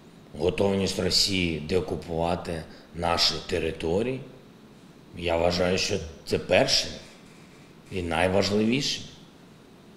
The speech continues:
Вони постійно говорять, що вони готові, при цьому йде бомбардування, стріляють крилатими ракетами. Як можна проводити перемовини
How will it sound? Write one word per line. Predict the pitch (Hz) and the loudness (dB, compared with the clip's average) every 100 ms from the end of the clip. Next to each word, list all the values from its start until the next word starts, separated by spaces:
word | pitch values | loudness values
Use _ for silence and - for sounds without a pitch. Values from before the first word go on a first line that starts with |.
| - - - - 95 | -20 -20 -20 -14 -2
Вони | 104 131 | 2 4
постійно | 135 - - 117 123 113 | 4 2 2 2 4 4
говорять, | 98 98 107 107 | 4 4 4 4
що | - | 2
вони | 95 107 120 | 2 4 4
готові, | 117 95 92 - 123 135 | 2 0 0 2 2 2
при | 95 92 | 0 -4
цьому | - 117 113 101 | -2 0 0 0
йде | 92 104 | 2 2
бомбардування, | 110 104 101 104 90 90 87 110 98 87 - - - | 2 2 2 2 2 0 0 2 0 -4 -10 -18 -12
стріляють | - 90 95 110 | -4 0 4 4
крилатими | - 98 101 98 95 90 | 4 2 2 2 -2 -2
ракетами. | 87 101 104 95 90 | -2 -2 -2 0 2
Як | 113 98 | 2 2
можна | 98 95 - - - | -2 -2 -6 -12 -8
проводити | 98 98 101 101 98 101 92 - - | 0 2 2 2 0 -2 -4 -10 -2
перемовини | 117 101 95 117 175 113 87 | 4 6 6 4 4 4 0